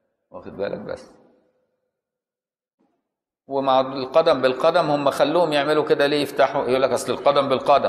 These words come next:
ما هو القدم يعني بالمحاذاة مش بالملاصقة. الباء هنا للمحاذاة وليس الإلصاق. هو عنده كل باء للإلصاق، مين قال لك؟ تقعد تلزق في اللي جنبك يزعل منك،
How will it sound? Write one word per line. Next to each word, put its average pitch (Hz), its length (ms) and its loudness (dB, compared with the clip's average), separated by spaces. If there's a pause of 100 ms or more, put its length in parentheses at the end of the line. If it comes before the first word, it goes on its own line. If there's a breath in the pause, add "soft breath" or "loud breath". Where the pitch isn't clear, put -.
ما 110 60 -4
هو 120 60 -2
القدم 151 360 0
يعني 123 280 0
بالمحاذاة 120 720 0
مش 117 160 -4
بالملاصقة. 110 880 -2 (1600)
الباء 135 360 0
هنا 151 140 -2
للمحاذاة 117 600 -2
وليس 135 320 0
الإلصاق. 117 520 -2 (960)
هو 139 120 0
عنده 156 260 2
كل 175 280 2
باء 165 160 4
للإلصاق، 127 600 0
مين 135 200 -6
قال 135 180 0
لك؟ - 220 -4
تقعد 131 240 2
تلزق 139 300 2
في 117 100 -4
اللي 113 140 -4
جنبك 135 320 0
يزعل 131 280 0
منك، 110 260 -6